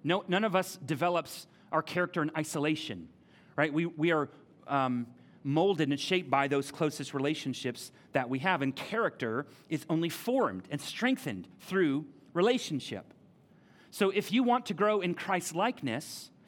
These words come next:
you had better have Christ-like people in your life. And if you have benefited from Christ-like people in your life, it's your turn to pass it on.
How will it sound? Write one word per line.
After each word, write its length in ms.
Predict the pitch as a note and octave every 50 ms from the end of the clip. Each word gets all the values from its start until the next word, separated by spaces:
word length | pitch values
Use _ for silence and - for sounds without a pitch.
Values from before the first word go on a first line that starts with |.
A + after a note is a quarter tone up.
| - - - - F3
you 80 | F#3+ F#3+
had 160 | F#3+ G3 D3+
better 220 | G#3+ A3+ A#3+ A#3+
have 200 | F#3+ G#3 F#3+ -
Christ-like 480 | - - G#3+ F#3+ F#3+ - - F3+ F3 -
people 380 | - - B3+ A3 - F3 E3+ -
in 120 | G#3+ G3
your 100 | G3+ A3
life. 460 | C4 C#4+ C4 D3+ G2+ - - - - - - - - - - - - _ _ - - - - - - _ _ _ _ - - - - - - - _ - - - - _ _ - - - - - -
And 120 | G3+ G#3
if 160 | A3 - -
you 80 | A#3 A3
have 200 | G3+ G#3+ D#3+ C#3
benefited 600 | G3 G#3+ C4 D#4 - - G3 C#3+ A#2 A2 A#2 D3+ - - -
from 180 | - - G3 F3
Christ-like 460 | - - F#3+ F3+ F3+ - F3+ E3+ D3+
people 280 | - F3 E3 - C#3+
in 60 | D3 C#3+
your 140 | C#3 B2+
life, 320 | A#2+ A2+ A2 A2+ B2+ - - - - - - G#3+
it's 180 | G#3 - -
your 140 | G3+ A3 G#3+
turn 420 | G#3+ - - C4+ A#3+ F3+ D#3+ D#3+
to 100 | - -
pass 280 | C#3+ - E3 D3+ - -
it 60 | F3 G3+
on. 180 | F3+ B2+ -